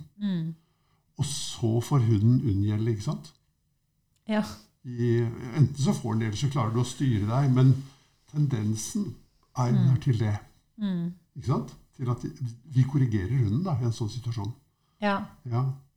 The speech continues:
Speaker 2: Vi går løs på hunden og sier, «Nei, ikke gjør det.»
Speaker 1: Ja,
Speaker 2: «Ja,
Speaker 1: ja.
Speaker 2: kom her.
Speaker 1: Hold
Speaker 2: Ligg,
Speaker 1: kjeft.
Speaker 2: dekk,
Speaker 1: Ja.
Speaker 2: sitt.» Ja.
Speaker 1: Ja. <laughs>
Speaker 2: Mm.
Speaker 1: Ja, alt. Ja.
Speaker 2: Mm.
Speaker 1: Ok, men nå, nå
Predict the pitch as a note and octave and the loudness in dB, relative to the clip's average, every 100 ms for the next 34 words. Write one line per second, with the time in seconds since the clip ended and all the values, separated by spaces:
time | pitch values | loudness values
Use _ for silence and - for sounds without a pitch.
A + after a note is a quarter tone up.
0 | _ _ A#2 A2+ G2+ G2 - A#2 F#2 F#2+ | _ _ 0 2 2 -2 0 2 4 2
1 | G#2+ A#2 G#2 G2 F2+ C#3+ A#2+ G#2 - G#2 | 0 0 -2 -2 0 2 2 2 0 -2
2 | F#2 F#2+ - _ A3 G#3+ G#3+ G3 G3 F#3+ | -2 -8 -12 _ -2 0 -2 -2 -4 -2
3 | - D3 F2+ G2+ F#2+ - - - A2 B2 | 4 4 6 2 0 -4 -18 -6 -2 -2
4 | G#2 G3 D3+ B2+ - - - G#3+ G3+ - | -2 -2 -2 -2 -6 -20 -6 2 2 2
5 | - - - A2 A#2 - - C3+ A#2 G#2 | -8 -14 -4 -2 -2 -6 -8 2 4 4
6 | C3+ - G#3+ - _ C4+ D4+ C4 - G#3+ | 2 -6 -14 -18 _ -8 -6 -8 -14 -12
7 | F#3+ G#3+ _ _ A2+ G2+ F#2+ G#2+ - _ | -12 -12 _ _ -10 -10 -12 -18 -20 _
8 | _ _ _ _ _ _ _ _ _ _ | _ _ _ _ _ _ _ _ _ _
9 | _ _ _ _ _ _ _ _ _ _ | _ _ _ _ _ _ _ _ _ _
10 | _ _ _ _ _ _ _ _ _ _ | _ _ _ _ _ _ _ _ _ _
11 | _ _ G#3 G#3 B3+ A#3+ A#3 A#3+ B3 G#3 | _ _ -18 -6 -4 -2 0 0 0 0
12 | A#3+ | 0